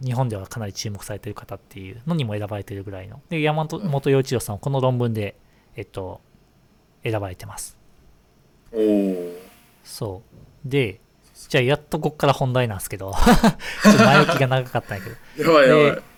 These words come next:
Speaker 1: そうそう。
Speaker 2: すげえ。
Speaker 1: で、えっと、まあ、じゃあどうしたのかと。さっき言ったように、教師あり学習だと、
Speaker 2: はい。
Speaker 1: そういう問題が大きく分けて二つあって、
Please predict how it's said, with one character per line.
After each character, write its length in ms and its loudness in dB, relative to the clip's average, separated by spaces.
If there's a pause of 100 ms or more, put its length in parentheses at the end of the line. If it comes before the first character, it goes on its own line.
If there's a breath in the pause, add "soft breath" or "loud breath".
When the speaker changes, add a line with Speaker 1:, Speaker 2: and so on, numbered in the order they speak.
(400)
Speaker 1:
そ 200 -6
う 40 -4
そ 200 -4
う。 40 2
Speaker 2:
す 40 2
げ 60 -2
え。 180 -8
Speaker 1:
で、 320 -2 (380)
え 60 -2
っ 20 -2
と、 840 -4
ま 80 2
あ、 40 2
じ 80 2
ゃ 40 4
あ 20 0
ど 140 4
う 60 4
し 40 -2
た 120 -2
の 80 -4
か 120 -10
と。 100 -18 (120)
さ 140 -6
っ 80 -20
き 100 -2
言 40 -2
っ 20 -20
た 140 -2
よ 40 0
う 40 -4
に、 280 -8
教 180 0
師 160 0
あ 60 4
り 80 2
学 180 0
習 200 -4
だ 100 0
と、 260 0
Speaker 2:
は 40 -6
い。 40 -14
Speaker 1:
そ 160 -4
う 60 0
い 360 0
う 40 -10
問 180 -4
題 160 2
が 140 2
大 80 -2
き 160 -14
く 140 -6
分 80 -6
け 100 -12
て 60 -10
二 200 -6
つ 160 -10
あ 40 -6
っ 40 -12
て、 380 -8